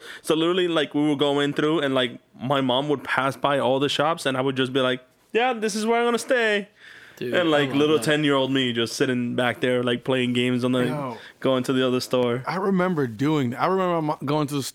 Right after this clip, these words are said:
Speaker 3: the mall with my mom, and I would just, like, she'd be like, "All right, meet me here at this time." This is before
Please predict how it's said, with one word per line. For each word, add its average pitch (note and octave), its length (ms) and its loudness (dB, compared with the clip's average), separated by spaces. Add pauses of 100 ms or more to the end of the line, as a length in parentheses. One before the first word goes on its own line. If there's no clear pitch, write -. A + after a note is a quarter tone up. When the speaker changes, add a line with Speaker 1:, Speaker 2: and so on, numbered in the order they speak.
(100)
Speaker 3:
the C3 140 -4
mall B2 360 0
with A#2+ 100 -6
my A2 100 -6
mom, A#2+ 460 -6 (840)
and A2+ 540 -6 (880)
I A#2+ 200 -2
would A#2+ 180 -2
just, A#2+ 380 -4
like, A2 340 -4 (200)
she'd - 200 -4
be B2+ 60 0
like, A#2+ 120 0
"All C3 60 2
right, C3 180 0
meet C3 140 0
me C3 100 -2
here B2 180 0
at A#2 120 -4
this A#2+ 120 -8
time." G#2+ 420 -6
This A2+ 120 -10
is G#2+ 80 -10
before G#2+ 580 -2